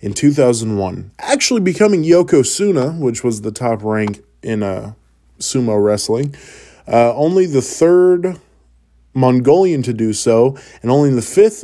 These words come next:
non-Japanese native to do so before retiring in two thousand and seventeen due to,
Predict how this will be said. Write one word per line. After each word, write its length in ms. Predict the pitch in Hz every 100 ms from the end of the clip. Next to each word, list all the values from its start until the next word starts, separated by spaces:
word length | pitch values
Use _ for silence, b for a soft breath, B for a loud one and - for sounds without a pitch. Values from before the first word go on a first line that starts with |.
| -
non-Japanese 960 | 117 127 165 151 151 143 143 139 120
native 380 | 120 139 202 160
to 80 | 113
do 200 | 107 107
so 340 | - 107 101
before 360 | 98 107 127 123
retiring 540 | 120 - 113 120 117
in 120 | 110 101
two 160 | -
thousand 560 | 107 104 101 82 98 -
and 200 | - 98
seventeen 680 | - 101 101 101 127 107 98
due 180 | 120 120
to, 380 | 123 113 110